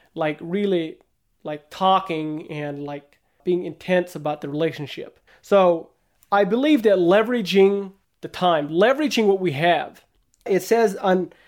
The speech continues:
I, it just, just popped into mind, so I don't have a scripture reference for this, but it talks about in,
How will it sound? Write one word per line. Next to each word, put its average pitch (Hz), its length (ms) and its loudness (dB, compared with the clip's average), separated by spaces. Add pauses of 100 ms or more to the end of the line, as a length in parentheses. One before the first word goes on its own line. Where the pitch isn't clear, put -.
(180)
I, 180 100 2
it 180 320 -2
just, 254 240 2
just 233 220 -6
popped 202 300 0
into 247 120 -2
mind, 175 420 2
so 160 160 2
I 156 120 4
don't 190 200 2
have 185 140 0
a 170 40 -6
scripture 190 400 -4
reference 156 420 -2
for 156 200 -2
this, 156 320 -8 (360)
but 185 400 2 (200)
it 180 300 0
talks 226 320 0
about 185 420 2
in, 165 520 0